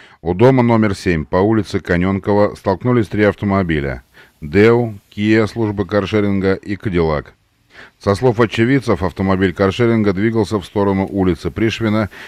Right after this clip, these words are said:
и в ближайшем разрешённом месте решил развернуться. Водитель прижался к правой стороне дороги и начал выполнять манёвр, не уступив дорогу автомобилю Дэу,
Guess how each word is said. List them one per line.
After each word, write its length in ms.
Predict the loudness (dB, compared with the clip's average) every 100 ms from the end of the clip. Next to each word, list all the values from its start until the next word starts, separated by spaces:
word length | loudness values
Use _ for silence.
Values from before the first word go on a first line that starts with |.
| -16 -6
и 100 | -2
в 60 |
ближайшем 640 | 2 4 6 4 4 0
разрешённом 800 | 0 2 0 0 -2 0 0 -4 -2
месте 580 | 0 0 0 0 2
решил 380 | 2 0 0 0
развернуться. 760 | 2 2 0 0 -2 -6 -12 -12 _ _ _ -20 -20 -10
Водитель 560 | 0 2 2 2 2 0 -4
прижался 540 | 0 2 4 2 0
к 80 | -8
правой 320 | -4 0 0
стороне 360 | -2 -2 -2 -2
дороги 460 | -2 0 0 2 0
и 160 | 0
начал 400 | 0 0 0 -2
выполнять 540 | -4 -2 -2 -2 -4 -2
манёвр, 560 | 0 0 -2 -4 -8 -8
не 180 | -4 -2
уступив 500 | -2 -4 -4 -4 -2
дорогу 540 | -2 0 2 0 0
автомобилю 640 | -4 -4 -2 -2 -2 -2
Дэу, 400 | -2 -2 -2 -4